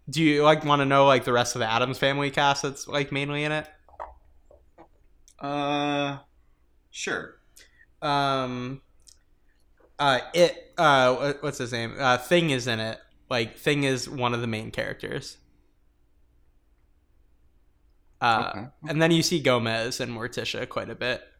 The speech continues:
Speaker 1: Or not quite a bit. See them at the beginning and then at the end, and same with Pugsley.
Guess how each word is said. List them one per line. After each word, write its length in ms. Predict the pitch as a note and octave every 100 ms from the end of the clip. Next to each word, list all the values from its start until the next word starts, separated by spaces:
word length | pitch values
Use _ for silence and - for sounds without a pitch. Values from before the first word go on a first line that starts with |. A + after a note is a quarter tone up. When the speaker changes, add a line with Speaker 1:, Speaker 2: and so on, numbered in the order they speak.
| _
Speaker 1:
Or 300 | - C#3+ B2+
not 260 | C3+ F#3+ -
quite 160 | C3+ A#2
a 40 |
bit. 220 | A2 G#2+ - - _
See 180 | - E3+
them 280 | F3 E3+ D#3+ D3+
at 160 | D#3
the 60 | D3+
beginning 400 | C#3 C#3 C#3 C3+
and 100 | A#2+
then 140 | A2+ A2
at 180 | A2 -
the 140 | B2
end, 260 | C3+ C3 B2+
and 180 | A#2
same 160 | A#2 C3+
with 160 | G#2+ -
Pugsley. 520 | G#2+ G#2+ A2 A2